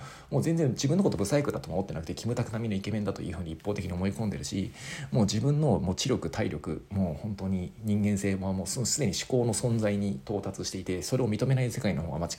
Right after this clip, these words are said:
ってると本気で思ってるわけですよね。で、なんかもう圧倒的な全能感を持って生きてるわけですよ。で、なんかね、あれが僕ちょっと気持ちよかったんですよね。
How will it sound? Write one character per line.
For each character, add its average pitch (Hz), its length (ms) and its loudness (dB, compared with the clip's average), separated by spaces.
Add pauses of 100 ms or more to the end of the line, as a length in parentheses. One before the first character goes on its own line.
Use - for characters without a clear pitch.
っ - 20 -6
て - 100 -8
る - 60 -12
と - 80 -8
本 107 160 -2
気 117 80 -2
で 117 40 2
思 117 120 0
っ - 20 -6
て - 140 -6
る - 40 -4
わ - 60 -4
け - 80 -8
で - 80 -8
す - 60 -6
よ 101 100 -4
ね。 135 160 0 (420)
で、 113 280 2 (160)
な - 80 2
ん - 20 2
か 123 60 2
も 113 60 2
う - 60 -2
圧 135 120 4 (100)
倒 240 140 4
的 185 100 2
な 107 80 4
全 170 260 6
能 262 140 2
感 95 240 2
を 85 60 -2
持 104 80 0
っ - 20 -8
て 80 140 -4
生 - 40 -8
き - 40 -10
て 95 80 -2
る - 80 -8 (680)
わ - 80 -2
け 85 80 -2
で 80 120 -4
す - 60 -4
よ。 73 120 -4 (140)
で、 160 80 2
な 196 100 8
ん 196 60 4
か - 80 2
ね、 90 240 0 (400)
あ 185 160 4
れ 254 100 0
が 277 100 6
僕 330 200 4
ち - 80 0
ょ - 20 2
っ - 20 -6
と 131 80 4
気 - 120 2
持 135 100 4
ち 135 80 2
よ 196 60 4
か 135 100 4
っ - 140 2
た 78 80 -2
ん 76 100 -2
で 80 100 -4
す 92 120 -4
よ 85 100 -2
ね。 131 300 2